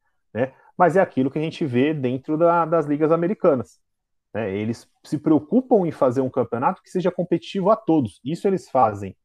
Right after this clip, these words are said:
de-, desde, com-, desde as ligas de basquete, que a gente vê a N B A e da, da M L S,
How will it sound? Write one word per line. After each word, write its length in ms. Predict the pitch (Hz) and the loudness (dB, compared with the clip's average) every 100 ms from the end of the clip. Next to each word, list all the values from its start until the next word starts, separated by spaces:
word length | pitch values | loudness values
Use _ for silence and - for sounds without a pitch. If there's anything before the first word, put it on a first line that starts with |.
| _ | _
de-, 340 | 117 120 208 254 _ - | -2 0 0 -2 _ -8
desde, 800 | 120 190 302 175 180 151 113 _ _ _ _ _ | 0 2 2 0 0 0 -2 _ _ _ _ _
com-, 200 | - 143 - 123 113 | -8 -8 -8 -8 -2
desde 240 | 143 165 | -2 0
as 140 | 151 | 0
ligas 300 | 127 127 143 | 0 0 -2
de 60 | 127 | 0
basquete, 680 | 120 110 - 110 165 151 - | 0 0 -2 2 2 2 -4
que 60 | |
a 40 | 110 | -10
gente 200 | 117 107 | -10 -4
vê 120 | 113 | -2
a 60 | 113 | -2
N 120 | 107 | -4
B 220 | 98 95 | -6 -2
A 120 | 131 | 0
e 160 | 170 120 | 0 0
da, 280 | 104 101 92 _ _ _ | 0 0 -2 _ _ _
da 220 | 107 110 | -2 0
M 160 | 113 113 | 0 0
L 120 | 101 | 2
S, 260 | 110 190 | 4 2